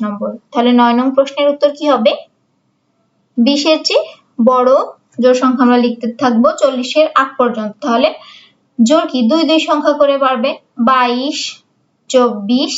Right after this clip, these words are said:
ছাব্বিশ, আটাশ, তিরিশ, বত্রিশ, চৌত্রিশ, ছত্রিশ, আটত্রিশ। দশ দাগে জ্যামিতি অঙ্কন করো যে কোনো দুইটি, এর জন্য দশ নম্বর। এখানে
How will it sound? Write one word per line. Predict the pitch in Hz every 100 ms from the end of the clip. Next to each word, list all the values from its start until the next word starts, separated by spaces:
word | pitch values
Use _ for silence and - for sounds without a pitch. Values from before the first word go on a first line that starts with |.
| - -
ছাব্বিশ, | 247 208 202 247 311 - - 240
আটাশ, | 226 226 262 - - -
তিরিশ, | 254 247 233 311 427 - 233
বত্রিশ, | 226 226 - 240 277 - -
চৌত্রিশ, | 254 226 220 240 254 349 - -
ছত্রিশ, | 294 226 - 247 349 - - 320
আটত্রিশ। | 330 - 233 233 - - _ _ _ _ _ _ _ _ _ _ _ _ _ _ _ _ _ 65 _ 62 _ _ _ _ _ _ _ _ _ _
দশ | 240 294 302 311
দাগে | 277 233 294 - - _ - 226
জ্যামিতি | 277 277 277 285 294
অঙ্কন | 254 247 247 240
করো | 233 240 320 539
যে | 240 226
কোনো | 240 254 349 - -
দুইটি, | 226 247 233 240 320 - _ - 233
এর | 208
জন্য | 233 226 269 - - -
দশ | 240 247 - 233
নম্বর। | 208 220 - - _ _ _ _ -
এখানে | 240